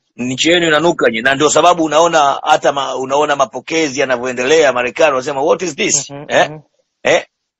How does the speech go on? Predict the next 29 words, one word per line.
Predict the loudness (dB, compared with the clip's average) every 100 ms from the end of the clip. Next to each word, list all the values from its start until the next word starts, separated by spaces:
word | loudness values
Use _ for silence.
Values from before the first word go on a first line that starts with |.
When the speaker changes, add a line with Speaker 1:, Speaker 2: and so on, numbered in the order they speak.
| _
Speaker 1:
U-, | -12 -2 0 2
unaona | 2 2 2
kabisa | 0 0 -2
kwamba | 2 2 4 4
wa-, | 2
wamehangaika, | 0 0 0 2 0 -2 -6
na | -6
tunafahamu. | -2 -2 2 2 2 0
Yaani, | -2 -8 _
Mama | -18 -6 -4 -2
Mulamula | 0 0 2 2
hawezi | 0
kuang-, | -2 -4 -4
kuhangaika | -2 0 0 -2 -4
States | -2 -4 0
hapo, | 0 0 -6
sisi | -12
tusijue. | -12 -12 -10 -10 -8 -10 -4
Yaani, | -2 -2 -4 -6 -10 -20 _ _ _ -4
ha-, | -2
haiwezekani | 2 2 0 2 2 4
kabisa. | 0 0 -2 0
Yaani, | 0 0 -6
serikali | -4 -4 0 2 2
ya |
Tanzania | 0 -2 0 0
ilivyo | 0 0
sasa, | 2 2 2 -4
Speaker 2:
Mhm. | -6